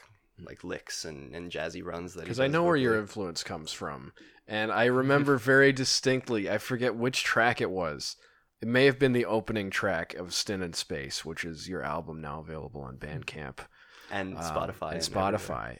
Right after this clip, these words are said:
Speaker 1: Stin
Speaker 2: Is it
Speaker 1: in
Speaker 2: on
Speaker 1: Space.
Speaker 2: Spotify?
Speaker 1: Yeah, it is on Spotify.
Speaker 2: I guess
Speaker 1: And
Speaker 2: there's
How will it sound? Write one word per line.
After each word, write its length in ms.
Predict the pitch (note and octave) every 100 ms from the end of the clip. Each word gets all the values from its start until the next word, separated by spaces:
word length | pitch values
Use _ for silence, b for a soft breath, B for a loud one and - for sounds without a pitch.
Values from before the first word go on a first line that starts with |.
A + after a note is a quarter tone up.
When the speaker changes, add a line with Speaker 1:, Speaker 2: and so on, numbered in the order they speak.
| -
Speaker 1:
Stin 160 | - B2
Speaker 2:
Is 60 |
it 40 | D#3+
Speaker 1:
in 60 |
Speaker 2:
on 60 | F3
Speaker 1:
Space. 140 | - C3
Speaker 2:
Spotify? 360 | D3+ G3+ A3+
Speaker 1:
Yeah, 100 | A3
it 60 | B2
is 80 | F2+
on 100 | F2
Spotify. 200 | F#2 G2 - _ -
Speaker 2:
I 140 | G#2+
guess 160 | A#2 A2
Speaker 1:
And 100 |
Speaker 2:
there's 80 | G#2+